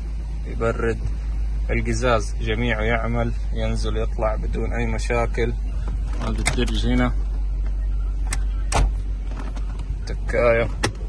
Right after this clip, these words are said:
لا يوجد أي مشاكل أو ملاحظات. والآن نوريكم الماكينة. طبعًا مثل ما ذكرنا يا إخوان، الماكينة فورتيك أو فورتيك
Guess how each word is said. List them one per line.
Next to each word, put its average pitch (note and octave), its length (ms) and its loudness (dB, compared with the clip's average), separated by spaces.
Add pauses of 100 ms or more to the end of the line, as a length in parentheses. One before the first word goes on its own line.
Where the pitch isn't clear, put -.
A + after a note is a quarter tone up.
(2250)
لا A2+ 160 -2
يوجد A2 240 2
أي A#2 120 2
مشاكل A#2 520 0
أو A2+ 80 0
ملاحظات. A2+ 640 0 (1200)
والآن C#3+ 380 2
نوريكم C3 480 -2
الماكينة. C#3+ 580 0
طبعًا C3 420 2 (360)
مثل C3+ 220 0
ما B2 160 0
ذكرنا A#2+ 400 2
يا A#2 60 2
إخوان، C#3 360 2
الماكينة C3+ 640 0 (920)
فورتيك D3+ 580 4
أو B2 260 4
فورتيك D3+ 560 4